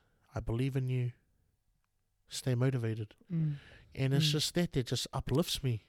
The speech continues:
Speaker 1: And,
Speaker 2: Yep.
Speaker 1: um, you know, you tend to find those Saturday friends are the ones that you, a lot of your memories are on your Snapchat memories.
Speaker 2: Yep.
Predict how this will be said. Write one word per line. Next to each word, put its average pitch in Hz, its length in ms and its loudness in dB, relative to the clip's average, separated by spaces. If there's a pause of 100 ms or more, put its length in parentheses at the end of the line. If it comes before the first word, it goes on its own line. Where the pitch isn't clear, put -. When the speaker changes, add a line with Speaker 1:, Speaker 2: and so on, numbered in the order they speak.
(140)
Speaker 1:
And, 160 120 2
Speaker 2:
Yep. 151 100 4
Speaker 1:
um, 117 340 0 (960)
you 143 80 -2
know, 135 100 4
you 123 300 2
tend - 340 -4
to 147 120 0
find 123 640 0 (100)
those 110 220 0
Saturday 117 440 0
friends 110 400 -4
are 107 80 0
the 107 80 0
ones 107 460 -2
that 113 260 -4 (1500)
you, 110 840 0 (1080)
a 131 60 -2
lot 131 140 4
of 139 100 2
your 123 100 2
memories 120 720 0
are 110 140 -2
on 110 200 -2
your 107 100 -4
Snapchat - 500 -8
memories. 107 600 -8 (280)
Speaker 2:
Yep. 165 260 -4